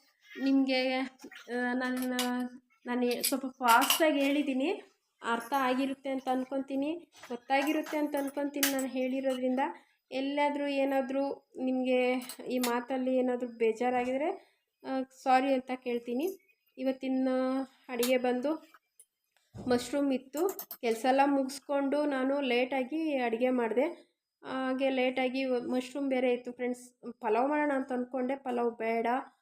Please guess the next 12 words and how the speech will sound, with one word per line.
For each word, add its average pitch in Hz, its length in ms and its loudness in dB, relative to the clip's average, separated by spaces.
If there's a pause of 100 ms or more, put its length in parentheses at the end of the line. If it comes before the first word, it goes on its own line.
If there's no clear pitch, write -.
(280)
ಆ, 247 60 -10 (360)
ಪಲಾವ್ 233 360 0
ಮಾಡಿದ್ರೆ 233 320 0
ನಮ್ಮ 233 180 0
ಮನೇಲಿ 233 180 2
ತಿನ್ನಲ್ಲ, 240 560 0 (480)
ಅವ್ರಿಗೆ 233 260 -2
ಇಷ್ಟ 233 260 -4
ಆಗಲ್ಲ 240 340 0
ಅಂತ 233 160 -6
ಅಂದ್ಬಿಟ್ಟು 233 260 -6
ಸರಿ 240 260 -6